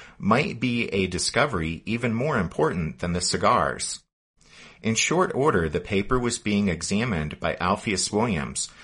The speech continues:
who was still leading the Twelfth Corps until the arrival of its new commander, Joseph Mansfield. Williams and his aide, Colonel Samuel Pittman,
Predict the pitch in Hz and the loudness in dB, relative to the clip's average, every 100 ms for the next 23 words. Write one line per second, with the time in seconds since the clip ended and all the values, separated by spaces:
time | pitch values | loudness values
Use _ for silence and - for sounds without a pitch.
0 | - - 120 123 - 160 151 117 127 113 | -10 -2 0 2 2 0 0 -2 0 0
1 | 95 - 104 117 135 - - 80 73 71 | 0 0 4 4 2 -10 -2 0 0 -4
2 | - - 92 - 120 127 117 95 98 113 | -8 -8 -8 0 0 2 2 2 2 0
3 | 87 82 85 - 95 92 - 92 110 117 | -2 -2 -2 -2 -2 -2 -2 0 0 0
4 | 78 71 71 - - 95 95 92 95 92 | -2 -4 -6 -10 -4 -2 -2 -4 -2 0
5 | 104 - - 78 65 - - _ _ _ | 0 -2 -4 -6 -6 -10 -16 _ _ _
6 | _ _ _ - - - - 117 170 135 | _ _ _ -20 -20 -10 2 4 4 4
7 | 78 80 - - - 95 95 95 98 - | 0 -2 -4 -8 -2 2 2 2 0 -2
8 | - 123 101 73 76 - _ - 117 110 | 0 0 0 -2 -6 -16 _ -4 0 0
9 | 101 - 107 113 98 80 147 156 82 73 | 0 0 0 0 -2 -2 -2 -2 -2 -4
10 | 73 | -6